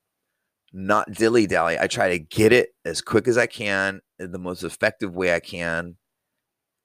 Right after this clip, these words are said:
in order to spend time with her or go do something that she needs or, you know,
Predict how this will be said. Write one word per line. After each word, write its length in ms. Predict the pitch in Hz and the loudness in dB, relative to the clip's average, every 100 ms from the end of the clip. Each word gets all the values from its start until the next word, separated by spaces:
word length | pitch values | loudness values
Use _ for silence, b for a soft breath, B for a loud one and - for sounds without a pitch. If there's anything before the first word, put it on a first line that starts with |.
| _ _ _ _ _ - | _ _ _ _ _ -4
in 140 | 110 104 | -4 0
order 380 | 98 104 98 98 | 2 2 4 0
to 840 | 92 - 104 95 95 90 90 92 101 _ _ _ _ _ _ _ _ _ _ _ _ _ _ _ _ | 0 -2 0 2 2 0 -2 -6 -14 _ _ _ _ _ _ _ _ _ _ _ _ _ _ _ _
spend 320 | - 101 95 | -6 -6 -4
time 200 | 101 98 | -2 0
with 120 | 104 | 2
her 280 | 127 - - _ _ _ _ _ | 0 -2 -8 _ _ _ _ _
or 180 | - 90 | -4 -4
go 220 | 82 95 | 0 0
do 220 | 87 92 92 | 0 -2 -4
something 380 | - 92 98 | -2 -2 0
that 160 | 92 90 | 0 -2
she 200 | - 101 | -2 -2
needs 460 | 113 131 98 85 - - | 0 0 0 -2 -8 -4
or, 600 | 87 85 85 80 80 - _ _ _ _ | 0 0 0 0 -4 -8 _ _ _ _
you 160 | 90 90 | -6 -2
know, 340 | 85 85 90 | -2 -2 -4